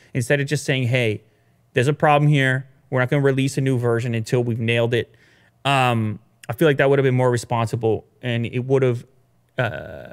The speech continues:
it would have garnered a better reception from tech fans, enthusiasts, 'cause this has been well documented now. And so I'm excited to see what they do. As much as I've, uh, fallen in love with the, uh, ThinkPad series, X one Carbon, as I've mentioned previously, hey,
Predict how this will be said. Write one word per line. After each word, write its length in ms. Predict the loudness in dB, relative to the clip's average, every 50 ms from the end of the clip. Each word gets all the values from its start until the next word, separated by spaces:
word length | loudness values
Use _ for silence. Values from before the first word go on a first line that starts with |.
| -8 -4
it 80 | -2 2
would 160 | 2 4 4 4
have 400 | 2 0 -6 -12 -18 -14 -2 0
garnered 340 | 2 2 2 0 0 -2
a 60 | -2 0
better 240 | 0 2 2 2
reception 720 | -2 -2 -6 -4 -4 -4 -2 -2 -4 -4 -4 -4 -6 -10 -12 -4
from 200 | -4 -4 -4 -4
tech 280 | -4 -4 -4 -4 -2
fans, 300 | -4 -2 -2 -2 -2 -4
enthusiasts, 480 | -6 -8 -6 -6 -6 -4 -4 -6 -10 -8
'cause 140 | -8 -6 -4
this 180 | -4 -6 -6
has 80 | -10 -6
been 180 | -4 -4 0
well 200 | 2 2 0 2
documented 580 | 0 -2 -4 -4 -8 -14 -16 -18 -18 -18 -20 -20
now. 220 | -20 -20 -20 -20 _ _ _ _ _ _ _ _ _ _ _ _ _ _ _
And 420 | -2 0 0 0 0 -2 -2 -4 0
so 260 | 2 4 4 4 4
I'm 120 | 2 0
excited 340 | 0 0 0 0 0 0 -2
to 60 | -4 -2
see 120 | 0 -2
what 100 | 0 0
they 100 | 0 0
do. 280 | 2 0 0 0 -2 -8 _ _ _ _ _ _ -4
As 120 | 0 2
much 180 | 2 2 2 2
as 120 | 2 2
I've, 200 | 2 0 2 2
uh, 200 | 2 2 2 2
fallen 380 | 2 2 2 2 2 2 2 2
in 80 | 2 2 4
love 240 | 4 2 2 0 -4 -2
with 260 | -2 -2 -2 -2 _
the, 280 | -8 -8 -4 -2 0
uh, 180 | 0 0 0 -2 -4 -8 _ _ _ _ 0
ThinkPad 360 | 0 0 0 0 -2 -2 -2
series, 380 | -2 -4 -2 -2 -4 -6 -8 -6 -4
X 180 | -4 -2 -2
one 140 | -4 -6 -4
Carbon, 320 | -2 -2 -2 0 0 -2 -2
as 160 | -4 -2 -2
I've 140 | -2 -2 -2
mentioned 420 | -2 -4 -4 -4 -8 -10 -10 -12 _ _ _ -4
previously, 480 | -2 -2 0 -2 -2 -4 -4 -6 -6 _ _ _ _
hey, 300 | 0 0 0 0 -4